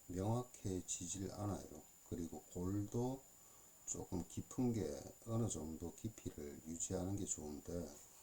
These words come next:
이것이 나이가 들면서 자꾸 펴지기도 하지만은, 어, 태어나면서부터 이 인중 부위가 선명하지 않은 사람들이 많죠. 예, 그 한마디로 얘기하면 인중 부위는, 어, 음과 양이,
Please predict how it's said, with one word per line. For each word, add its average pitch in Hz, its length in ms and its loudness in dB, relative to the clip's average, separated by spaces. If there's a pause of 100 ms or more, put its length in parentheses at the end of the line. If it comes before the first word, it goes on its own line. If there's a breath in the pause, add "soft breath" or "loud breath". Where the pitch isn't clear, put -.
(500 loud breath)
이것이 98 360 2
나이가 87 400 4
들면서 80 520 -2
자꾸 - 160 -10
펴지기도 113 560 0
하지만은, 73 540 -4 (1300 loud breath)
어, 76 300 0
태어나면서부터 98 1040 4
이 85 400 -2
인중 101 380 4
부위가 85 320 0
선명하지 101 680 2
않은 82 220 0
사람들이 73 520 -6
많죠. 73 460 -6 (680)
예, 62 240 -8 (220)
그 92 60 -6
한마디로 98 640 0
얘기하면 92 420 2
인중 98 400 0
부위는, 80 580 -4 (1040 loud breath)
어, 76 680 -2 (840)
음과 139 520 6
양이, 82 320 2